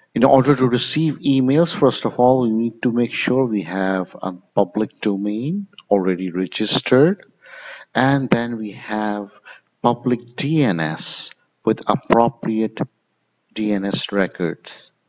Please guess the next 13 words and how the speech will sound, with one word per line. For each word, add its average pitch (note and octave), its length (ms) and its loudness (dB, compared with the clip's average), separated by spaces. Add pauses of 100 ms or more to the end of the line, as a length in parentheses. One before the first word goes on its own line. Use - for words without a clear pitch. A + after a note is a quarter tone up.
(520)
When G#2+ 180 2
we G2+ 80 0
talk A#2+ 260 4
about A#2 340 0
Microsoft A2+ 600 0
Exchange A#2+ 420 -6
Server, B2+ 480 2
appropriate A2 800 0
D A2 160 -4
N A2 140 -2
S G#2+ 180 -4
example A2+ 640 -2
is - 120 -8